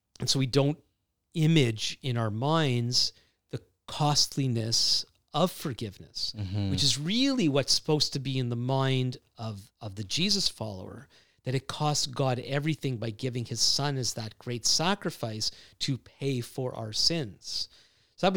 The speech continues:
Speaker 1: be one of the things to emphasize, that sin and wrongdoing is costly and serious,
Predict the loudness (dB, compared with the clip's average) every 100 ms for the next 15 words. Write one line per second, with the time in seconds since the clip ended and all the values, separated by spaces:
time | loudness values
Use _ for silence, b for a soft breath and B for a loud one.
0 | 4 4 6 6 4 0 0 -2 -2 -2
1 | 0 2 2 0 -6 -4 -4 -6 -4 -2
2 | -2 -6 -10 b b b 0 4 4 4
3 | 4 2 0 -2 -4 -4 -4 -8 -2 0
4 | 2 0 -2 -6 -6 -2 -2 -2 -10 -14
5 | -4 0 2 2 2 -2 -6 -8 -18 _
6 | _ _ _ -4 -2 2 4 6 6 6
7 | 4 4 2 0 2 2 2